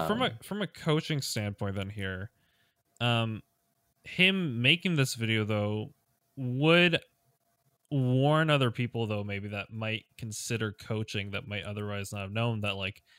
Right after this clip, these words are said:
Speaker 1: "Hey, listen, like, you, you, you know, there may be, you know, you, you may have to fight the management a little bit on this," and stuff like that.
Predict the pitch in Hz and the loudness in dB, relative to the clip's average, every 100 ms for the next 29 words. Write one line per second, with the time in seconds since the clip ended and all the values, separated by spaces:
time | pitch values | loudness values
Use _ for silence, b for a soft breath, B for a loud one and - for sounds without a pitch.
0 | b b b 120 113 110 - 104 101 98 | b b b 0 2 0 -2 -4 -2 -2
1 | 98 - _ _ _ _ _ - 117 110 | -2 -4 _ _ _ _ _ -6 -2 -2
2 | 104 _ - 123 110 _ _ 127 95 101 | -4 _ -10 -8 -8 _ _ -6 -6 -10
3 | _ _ _ _ _ _ - 127 123 123 | _ _ _ _ _ _ 0 4 6 6
4 | 117 120 117 107 113 104 98 107 120 123 | 6 4 0 -2 -4 -2 -4 -2 -2 2
5 | 127 123 123 - 113 104 - 107 98 _ | 4 4 2 0 0 0 -2 -2 -4 _
6 | - 113 104 104 101 98 98 101 101 101 | -12 -8 -6 -4 -6 -6 -8 -8 -8 -6
7 | 101 95 98 98 101 92 101 95 95 95 | -6 -6 -8 -12 -10 -8 -8 -10 -10 -8
8 | 95 | -10